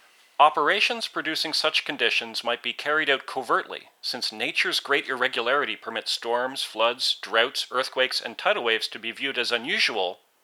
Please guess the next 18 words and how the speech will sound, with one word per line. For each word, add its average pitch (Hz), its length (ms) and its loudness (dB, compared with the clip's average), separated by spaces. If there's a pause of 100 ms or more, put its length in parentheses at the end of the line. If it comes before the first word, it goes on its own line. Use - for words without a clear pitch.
but 117 140 0
not 127 220 6
unexpected. - 600 -2 (840)
Such - 260 0
a 147 220 4 (260)
secret - 580 -2
war 127 420 4 (380)
need 131 220 -4
never 175 260 0
be 190 120 -4
declared 170 600 0
or 123 140 0
even 151 320 -6
known 175 260 2
by 120 140 4
the 113 160 -8
affected 127 440 -4
populations. 127 800 0